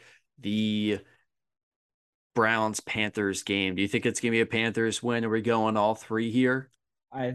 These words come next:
Speaker 2: I'm gonna take the Panthers win sweep. I don't think it's gonna be as lopsided as you guys are saying. Um, I do think that the Panthers this season, at least the start of the season, I should say, has the whole package with them,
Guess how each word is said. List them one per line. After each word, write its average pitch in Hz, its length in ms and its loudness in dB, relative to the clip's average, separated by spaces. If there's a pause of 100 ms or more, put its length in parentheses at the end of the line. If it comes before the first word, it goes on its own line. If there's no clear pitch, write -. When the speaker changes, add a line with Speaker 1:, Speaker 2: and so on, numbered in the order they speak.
(100)
Speaker 2:
I'm 135 180 0
gonna 139 180 2
take 135 300 0
the 110 80 -6
Panthers 117 420 -2
win 113 220 -2
sweep. 120 420 -4
I 107 80 -2
don't 165 240 0
think 170 140 0
it's 156 140 0
gonna 147 200 2
be 135 160 4
as 110 120 2
lopsided 120 640 2
as 120 160 0
you 123 120 -2
guys 127 300 2
are 131 100 -2
saying. 139 600 -2 (160)
Um, 110 320 2
I 120 120 2
do 139 220 4
think 135 360 0
that 110 200 -2
the 107 80 -8
Panthers 113 540 -2
this 110 220 -6
season, 117 720 0
at 110 60 -2
least 113 280 -2
the 110 80 -12
start 110 260 0
of 101 40 0
the 101 80 -4
season, 104 280 -6
I 98 80 -4
should 101 200 -12
say, 101 340 -2 (300)
has 117 380 2
the 110 100 0
whole 127 220 4
package 120 460 2
with 120 240 -2
them, 131 440 -2